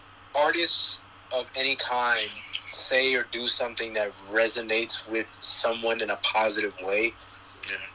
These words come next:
Speaker 1: then that in turn can inspire them to, like, then, like, do the same in, in their own way.
Speaker 2: Yeah.
Speaker 1: It could be, like, it, like, it could be you, me, you know, anyone, to be honest. So
Speaker 2: Yeah.
Speaker 1: that was my
Speaker 2: Yeah.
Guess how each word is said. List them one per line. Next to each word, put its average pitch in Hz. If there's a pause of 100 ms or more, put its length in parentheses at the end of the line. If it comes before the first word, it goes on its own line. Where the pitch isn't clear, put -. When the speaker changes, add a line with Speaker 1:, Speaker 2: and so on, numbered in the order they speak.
(120)
Speaker 1:
then 107 (680)
that 120
in 120
turn 110
can 107
inspire 104
them 98
to, -
like, 98 (120)
then, 101
like, 98
do 113
the 110
same 101 (100)
in, 104 (100)
in 117
their 101
own 101
way. 104 (220)
Speaker 2:
Yeah. 117
Speaker 1:
It 98
could 107
be, 104
like, 98 (160)
it, 113
like, 101 (300)
it 120
could 131
be 117
you, 120
me, 117 (640)
you 113
know, 101 (680)
anyone, 117
to -
be 101
honest. 95
So 107
Speaker 2:
Yeah. 104
Speaker 1:
that 127
was 113
my 104 (840)
Speaker 2:
Yeah. 104